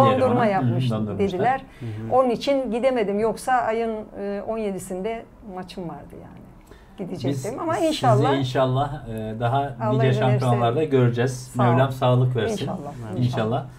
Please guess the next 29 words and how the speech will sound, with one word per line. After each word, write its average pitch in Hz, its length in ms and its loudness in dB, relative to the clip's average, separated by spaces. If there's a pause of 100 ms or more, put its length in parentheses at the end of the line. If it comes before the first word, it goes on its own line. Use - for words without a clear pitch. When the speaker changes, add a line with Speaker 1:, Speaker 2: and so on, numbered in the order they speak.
Speaker 1:
Serhat 175 340 0
Speaker 2:
Allah 143 60 0
Speaker 1:
Hocam, 113 120 0
Speaker 2:
izin 135 80 -10
verirse. 165 140 -4
Speaker 1:
Altın 147 320 0
Ordu'da 123 480 -2 (460)
kulüp 170 380 -2
işletmek, 123 680 -8
işletmecilik 131 840 -4
nasıl 123 260 0
bir 104 60 -10
şey? - 180 -14 (1400)
Zorlukları 135 560 2
Speaker 3:
Ee, - 80 2
Speaker 1:
nedir? 135 440 0 (260)
Eksileri 135 560 -2
nedir? 147 320 0 (160)
Artıları 127 520 4
nedir? 101 220 -4 (580)
Speaker 3:
Şimdi 156 240 -6
şöyle, 185 440 0 (260)
e, 117 80 -6 (880)
birkaç 120 480 -2
salonumuz 151 640 -2
var. 117 160 0 (200)
E, 120 120 -4
zorlukları 147 720 0
şu, - 200 -10